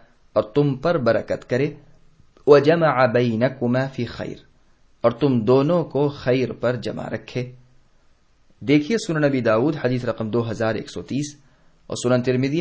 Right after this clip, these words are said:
حدیث رقم ایک ہزار ایک سو نو۔ دوسری حدیث، انس ابن مالک رضی اللہ عنہ بیان کرتے ہیں کہ نبی صلی اللہ علیہ وسلم نے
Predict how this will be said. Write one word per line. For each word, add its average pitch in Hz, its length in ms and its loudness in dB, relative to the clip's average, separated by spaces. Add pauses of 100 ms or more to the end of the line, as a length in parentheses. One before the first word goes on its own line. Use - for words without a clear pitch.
حدیث 127 240 -2
رقم 113 220 -4
ایک 110 220 -2
ہزار 98 200 -10
ایک 104 160 -8
سو 120 60 -6
نو۔ 113 160 -2 (720)
دوسری 147 380 2
حدیث، 139 420 -6 (580)
انس 147 260 2
ابن 156 220 -4
مالک 190 280 0
رضی 175 220 -2
اللہ 151 160 2
عنہ 151 380 0
بیان 123 300 2
کرتے 131 320 -4
ہیں 170 140 -2
کہ 165 120 -4
نبی 165 320 -6
صلی 139 120 -2
اللہ 123 180 0
علیہ 110 560 0
وسلم 123 400 -4
نے 127 180 -4